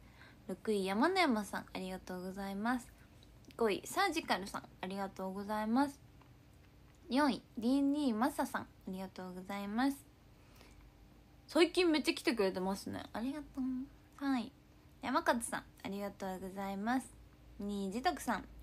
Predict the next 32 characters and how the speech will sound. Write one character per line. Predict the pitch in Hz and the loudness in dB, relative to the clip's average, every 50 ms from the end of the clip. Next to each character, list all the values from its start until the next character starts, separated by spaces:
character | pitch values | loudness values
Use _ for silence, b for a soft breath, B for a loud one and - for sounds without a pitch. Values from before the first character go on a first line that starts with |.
| - | -10
あ | - | -8
り | 190 185 185 | -8 -6 -6
が | 185 185 | -8 -10
と | - - 185 185 | -10 -10 -10 -10
う | 180 | -6
ご | 175 185 | -6 -8
ざ | 185 190 190 190 | -6 -6 -8 -6
い | 190 | -6
ま | 196 214 254 285 285 | -2 2 2 2 2
す。 | 277 - B B B B B B B B B B B B - | 0 -8 B B B B B B B B B B B B -12
そ | - 233 | -10 -10
し | - - | -10 -8
て | 214 | -6
第 | 190 208 214 208 196 | -4 -2 -2 -2 -4
一 | - - - - 320 | -6 -10 -10 -4 -2
位、 | 359 359 339 302 254 220 208 196 | 0 0 2 2 2 0 0 0
ジ | 202 277 | 4 4
ョ | 370 | 4
ー | 381 | 4
ジ | 359 370 | 4 0
さ | 339 - 330 302 | 2 2 2 4
ん、 | 277 269 262 254 240 226 226 220 202 | 4 4 4 4 2 0 0 -2 -2
あ | - 196 | -2 -2
り | 208 | 0
が | 208 214 214 | 0 -2 -2
と | - 214 | -2 -4
う | 202 | -4
ご | 202 202 | -4 -4
ざ | 202 202 | -4 -4
い | 202 196 | -4 -4
ま | 196 196 202 202 202 196 196 196 196 196 196 196 196 196 196 196 190 190 190 190 196 220 | -4 -4 -4 -2 -2 -2 -2 -4 -4 -4 -4 -4 -6 -6 -6 -6 -6 -6 -6 -6 -6 -8
す。 | - - - - | -10 -12 -18 -20